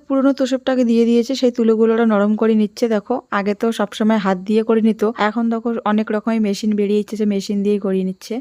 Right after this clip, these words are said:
আর এই ভিডিওটা দেখে হয়তো অনেকেই বলবে যে আমি গরিব বলার নাটক করি, মানে গরিব গরিব করি, কিন্তু আমরা এত কিছু জিনিস নিচ্ছি অনেকেরই ধারণা। তো দেখো আমাদের এদিকে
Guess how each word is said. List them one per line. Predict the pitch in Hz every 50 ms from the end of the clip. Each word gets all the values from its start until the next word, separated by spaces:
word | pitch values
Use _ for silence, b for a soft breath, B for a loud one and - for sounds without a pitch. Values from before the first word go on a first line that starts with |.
| - - 247
আর | 254 254 262
এই | 269 262 262
ভিডিওটা | 269 254 277 285 285 302 285 269
দেখে | 285 269 285 285
হয়তো | 277 277 294 277 262 247
অনেকেই | 247 247 262 269 262 247
বলবে | 247 240 240 247 233
যে | 247 247
আমি | 247 247 240 220 208
গরিব | 214 214 226 220 - -
বলার | 226 220 226 226 226 208
নাটক | 190 - - 220 - - 233
করি, | 208 202 233 262 B B B B B B -
মানে | 208 208 214 196 214
গরিব | 214 220 247 220 214 247
গরিব | 247 254 247 - -
করি, | 240 233 240 233
কিন্তু | 254 233 220 233 226 226
আমরা | 220 220 220 208
এত | 208 226 214
কিছু | 233 233 226 208 220
জিনিস | 214 220 220 - - 226
নিচ্ছি | 214 220 - - 247 226 202
অনেকেরই | 196 208 202 - 226 214 220 220 220 B B B B B 214 190
ধারণা। | 196 190 196 202 202 208 240 277 B B B B B B
তো | - 220 220
দেখো | 226 233 - 285 269 247 214
আমাদের | 214 226 220 233 233 226
এদিকে | 226 233 226